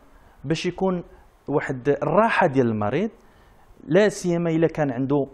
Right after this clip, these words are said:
اكثر من جوج ولا ثلاثه ديال، ديال لي دون ساجيس، تيفضل تيبروبوزي يقول للمريض يدار تحت البنج عام اللي، اللي تيكون ما فيهش مشكل، تقدر ديرو بيكون، بكل،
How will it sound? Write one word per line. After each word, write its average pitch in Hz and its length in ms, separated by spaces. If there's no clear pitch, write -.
اكثر 165 240
من 156 140
جوج 127 340
ولا 123 120
ثلاثه 123 340
ديال، 107 420
ديال 98 360
لي 123 100
دون 117 200
ساجيس، 208 520
تيفضل 202 400
تيبروبوزي 165 760
يقول 139 240
للمريض 131 380
يدار 160 480
تحت - 200
البنج 131 340
عام 117 280
اللي، 185 500
اللي 226 380
تيكون 247 480
ما 247 100
فيهش 240 320
مشكل، 131 340
تقدر 202 260
ديرو 156 340
بيكون، 151 540
بكل، 131 720